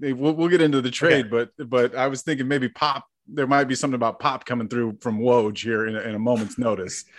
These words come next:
Speaker 1: That
Speaker 2: Well,
Speaker 1: he
Speaker 2: he's
Speaker 1: might
Speaker 2: gonna
Speaker 1: be
Speaker 2: step down?
Speaker 1: handing off the reins or, or joining the front office, uh, like, kind of, you know, whatever. I, you know, I, I still, I'm not, I'm not giving up on that actually happening here in the next couple of days.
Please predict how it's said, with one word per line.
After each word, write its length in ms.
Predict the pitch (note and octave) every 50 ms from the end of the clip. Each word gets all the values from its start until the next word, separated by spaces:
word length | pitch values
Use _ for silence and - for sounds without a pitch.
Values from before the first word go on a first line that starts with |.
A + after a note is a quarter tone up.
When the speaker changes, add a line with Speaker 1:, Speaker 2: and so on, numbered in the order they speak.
| - - -
Speaker 1:
That 80 | - C#3
Speaker 2:
Well, 80 | C#3+
Speaker 1:
he 60 | C#3 C#3+
Speaker 2:
he's 40 |
Speaker 1:
might 120 | C#3+ - -
Speaker 2:
gonna 120 | C#3 D#3
Speaker 1:
be 80 | D#3 D#3
Speaker 2:
step 320 | A2 A2 - D#3+ D#3 C3+
down? 300 | D3 C#3+ D3 D#3+ F3 E3+ - _ _ _ - C#3
Speaker 1:
handing 260 | D3 D#3 D3+ D3 D3
off 180 | C#3 B2+ A#2+ -
the 80 | C3 B2+
reins 480 | B2+ C3+ C#3+ C#3 C#3 C#3 C3 A#2 - A#2
or, 220 | A2 A2 A2 A#2+
or 220 | - B2 A2+ A2+ A2+
joining 420 | A2 A2+ C3 C#3 C#3+ C3+ C3+ B2+
the 80 | B2 A2+
front 240 | - - C#3+ C3 B2
office, 560 | B2 B2 B2 A#2+ - A#2+ A#2+ A#2 - - - A#2+
uh, 120 | A2 A2
like, 180 | A2 A2+ A#2 A2
kind 200 | - B2 B2+ B2+
of, 200 | B2 A#2 A#2+ B2+
you 80 | B2+ C#3
know, 60 | B2+ A#2+
whatever. 420 | C3 C3 C3+ B2+ B2+ B2 B2 G#2+
I, 100 | A#2+ B2
you 220 | C3 C3+ A#2 C3+
know, 120 | B2 A2+ G#2+
I, 240 | G#2 G2+ A#2+ B2 A#2+ A2 -
I 80 | B2 A2+
still, 460 | - - - D#3 D3 C#3 B2+ B2 F2+
I'm 140 | A2+ A#2 B2+
not, 240 | C#3 C3+ C3 B2 - _ _ -
I'm 180 | C3 B2 C3 C3+
not 300 | C#3 C#3 C#3+ C3 - - _ _ _ -
giving 220 | B2+ C#3+ B2+ B2+
up 160 | C3 C3 - A#2+
on 160 | A#2 A2+ A#2
that 180 | A2+ A2+ - -
actually 360 | A#2+ A#2 G#2+ - - A2+ G#2+
happening 340 | A2+ B2 G#2 - A2+ B2+ A#2+
here 120 | G2+ A2+ A2
in 80 | G#2
the 60 | G#2
next 160 | G#2 G#2 F#2+ -
couple 180 | - G2+ F#2
of 60 | F#2+
days. 180 | G2 F#2+ F#2+ -